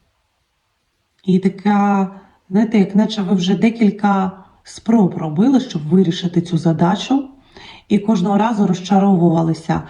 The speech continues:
Але наступає момент, коли, коли ви йдете до якогось такого підйому і отримуєте бажане. Буква Є, а так буква М.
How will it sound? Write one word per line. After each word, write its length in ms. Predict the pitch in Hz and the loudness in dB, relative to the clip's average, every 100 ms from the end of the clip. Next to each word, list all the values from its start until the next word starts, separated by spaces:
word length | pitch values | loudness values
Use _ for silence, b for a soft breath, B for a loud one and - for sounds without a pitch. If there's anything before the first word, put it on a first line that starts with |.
| B B | B B
Але 300 | - 175 220 | -2 2 4
наступає 520 | 208 196 196 196 202 180 | 4 2 0 0 0 2
момент, 560 | 180 190 208 226 - - | 4 4 2 0 -2 -2
коли, 600 | 175 170 190 220 233 226 - _ _ _ _ _ _ _ _ _ _ _ _ _ _ _ _ _ _ _ _ _ _ _ _ _ _ - | 0 2 4 4 2 -2 -10 _ _ _ _ _ _ _ _ _ _ _ _ _ _ _ _ _ _ _ _ _ _ _ _ _ _ -4
коли 240 | 196 220 | 0 2
ви 220 | 196 214 | 2 4
йдете 440 | 196 196 214 233 220 | 4 4 0 2 2
до 120 | 190 | 4
якогось 560 | 190 190 220 196 208 - | 2 2 0 0 0 0
такого 720 | 196 - 220 185 190 180 B B _ | -4 -2 0 2 0 0 B B _
підйому 920 | 214 175 170 175 240 285 247 185 180 | 0 2 2 4 4 4 2 2 0
і 180 | 196 208 | 2 2
отримуєте 720 | - 175 175 185 180 175 175 | 2 0 4 6 6 4 2
бажане. 580 | 151 156 151 156 165 160 - _ _ _ _ _ _ - | 0 -2 -2 -2 -2 -4 -6 _ _ _ _ _ _ 0
Буква 420 | 185 196 185 185 | 2 2 2 2
Є, 520 | - 170 170 175 226 233 - _ _ _ _ _ _ _ _ _ _ _ _ _ _ _ _ _ _ | 2 2 4 4 0 -4 -18 _ _ _ _ _ _ _ _ _ _ _ _ _ _ _ _ _ _
а 120 | 175 | -6
так 300 | 175 196 170 | -2 0 0
буква 380 | 170 175 175 - | -2 0 -2 -2
М. 520 | 165 160 160 220 - | -2 0 2 0 -2